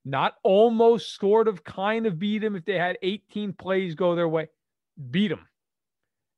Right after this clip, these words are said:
And I, I think, look, it's gonna be, if I, as a Chiefs fan, and obviously people who are listening, you are as well, I think you gotta be happy. I mean, ultimately, you're the one seed. You're,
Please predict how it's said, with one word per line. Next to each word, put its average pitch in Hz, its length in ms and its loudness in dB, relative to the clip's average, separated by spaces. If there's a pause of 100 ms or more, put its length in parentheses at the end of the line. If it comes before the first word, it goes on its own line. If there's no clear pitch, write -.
(140)
And 175 260 -2
I, 170 300 -2
I - 20 0
think, 214 160 -4
look, 240 220 0
it's 151 160 -12
gonna 208 160 -4
be, 202 240 -6 (720)
if 196 140 2
I, 220 160 2 (260)
as 190 160 -4
a 165 60 -12
Chiefs 262 320 -4
fan, 160 400 -8
and 170 280 -8
obviously 165 360 -2
people 160 240 -4
who 156 80 -2
are 160 100 4
listening, 156 300 -4
you 151 160 -2
are 156 100 -2
as 131 100 -8
well, 143 420 -6 (1400)
I 190 120 4
think 262 240 -6
you 226 160 -2
gotta 294 220 4
be 294 100 0
happy. 320 460 -2 (180)
I 196 40 -6
mean, 214 160 4
ultimately, 214 480 0
you're 190 160 0
the 196 60 2
one 226 260 2
seed. 165 500 -6 (140)
You're, 214 220 0